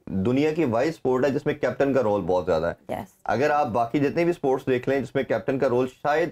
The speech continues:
Speaker 1: somehow उतना नहीं
Speaker 2: नहीं
Speaker 1: होता
Speaker 2: होगा जितना
Speaker 1: जितना
Speaker 2: क्रिकेट
Speaker 1: क्रिकेट के
Speaker 2: में
Speaker 1: अंदर
Speaker 2: है।
Speaker 1: होता है।
Speaker 2: हम्म।
Speaker 1: तो हमें ये देखना पड़ेगा, और हमने अब अगर किसी को ग्रूम करना तो लंबा रन देना पड़ेगा, लेके चलना पड़ेगा। Unfortunately
Speaker 2: तो आपको लगता है
Speaker 1: हमारे
Speaker 2: कि कैप्टनसी में वेस्ट इंडीज लैग कर रही है?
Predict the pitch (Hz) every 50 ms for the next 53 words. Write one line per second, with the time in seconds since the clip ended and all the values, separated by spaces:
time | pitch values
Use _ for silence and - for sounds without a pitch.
0 | - _ 156 147 147 147 147 147 143 123 135 127 - 147 156 156 143 135 147 160
1 | 165 - - - 202 196 220 - 202 214 208 - 202 196 190 - - - 104 127
2 | - - 151 - 202 143 123 95 - - 214 - 120 107 113 110 98 90 95 104
3 | 104 98 92 90 92 - _ _ - 117 110 127 143 160 175 180 175 170 147 151
4 | 143 151 170 165 - 147 139 147 151 170 180 170 156 156 139 143 151 160 165 165
5 | - _ _ _ _ _ _ - 98 123 120 - - _ - 123 123 151 135 -
6 | 151 - 156 151 151 131 113 110 123 139 156 151 165 147 143 156 151 151 143 113
7 | 101 98 110 127 131 135 135 131 131 131 135 120 131 131 127 131 123 135 123 110
8 | 107 110 110 139 131 - 131 123 127 127 - 131 123 120 123 120 123 123 120 -
9 | - _ _ _ _ _ - 127 139 143 139 151 139 139 156 143 139 135 123 127
10 | 143 269 269 - - - - 113 117 - - 370 381 269 226 233 - - 262 285
11 | 294 - 302 294 302 285 262 247 247 - - 233 220 214 226 208 - 208 196 185
12 | - - 202 190 185 185 180 190 190 190 190